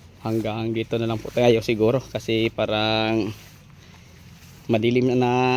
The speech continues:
ang tingin ko sa aking cellphone kasi sobrang init po. So, yun lang ang mai-share at maibahagi ko sa inyo na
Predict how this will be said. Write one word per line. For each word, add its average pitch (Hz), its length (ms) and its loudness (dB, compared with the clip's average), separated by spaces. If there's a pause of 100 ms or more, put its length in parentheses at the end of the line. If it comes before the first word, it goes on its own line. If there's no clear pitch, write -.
(180)
ang 120 80 -2
tingin 123 240 2
ko 117 160 -4
sa 117 320 0
aking 120 160 -2
cellphone 113 400 -4
kasi 117 160 -10
sobrang 117 320 -4
init 117 320 -2
po. 117 80 -4 (1400)
So, 110 240 -6
yun 120 160 0
lang 135 80 0
ang 131 160 0
mai-share 127 400 0
at 113 160 -6
maibahagi 110 400 -4
ko - 80 -16
sa 120 160 -6
inyo 117 240 0
na 104 480 -4